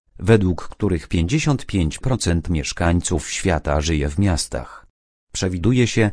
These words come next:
że w dwa tysiące pięćdziesiątym roku odsetek ten będzie wynosił sześćdziesiąt osiem procent. Nie mamy wyboru, musimy wydawać świadectwo mieszkańcom miast.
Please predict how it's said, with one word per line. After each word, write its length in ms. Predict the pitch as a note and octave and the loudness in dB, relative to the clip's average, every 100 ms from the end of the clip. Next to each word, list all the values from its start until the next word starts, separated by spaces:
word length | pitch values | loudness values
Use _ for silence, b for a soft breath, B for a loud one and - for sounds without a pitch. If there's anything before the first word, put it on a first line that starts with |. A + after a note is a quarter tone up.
| - - | -2 -14
że 180 | - F#2 | 0 0
w 80 | F2+ | 2
dwa 220 | E2 A2+ | 2 2
tysiące 460 | C#3+ C3 A#2 - E2 | 4 4 4 4 0
pięćdziesiątym 800 | F2+ E2 F#2 F#2 D2 - E2 | 2 2 0 0 -2 0 0
roku 360 | D#2+ B2 - G2 | 2 2 2 2
odsetek 460 | E2+ - A#2 F2+ - | 2 0 0 -2 0
ten 280 | E2+ D#2+ | 2 2
będzie 340 | C#2+ F#2+ F2+ G2 | 4 4 4 4
wynosił 560 | F2+ G#2 C#3+ - A2 | 4 4 6 6 4
sześćdziesiąt 680 | F2+ G#2+ F2 G2+ C3+ C3+ A#2 | 2 0 0 0 4 4 2
osiem 380 | - - F2 F2 | -2 0 0 2
procent. 680 | G#2 G2+ - A1 G1+ - - _ _ _ _ | 0 0 -2 -8 -8 -10 -12 _ _ _ _
Nie 140 | B2+ D#3 | 6 6
mamy 320 | F#2 D2 D2+ | 6 4 0
wyboru, 520 | D2 C#2 G#2+ E2 C2+ - _ - | -2 2 2 2 -2 -8 _ 0
musimy 440 | F#2+ - D3 B2+ | 2 4 6 6
wydawać 580 | F2 F2 B2 G#2+ G2+ - | 4 2 2 2 0 -4
świadectwo 720 | - - F2+ D#2+ - - C#2+ | -4 0 2 0 -2 -6 -2
mieszkańcom 680 | C#2 C#2+ - C#3+ A#2 - D2 - | -2 -2 0 2 2 0 -2 0
miast. 560 | F2+ D2+ C#2+ - - | 0 0 0 -6 -10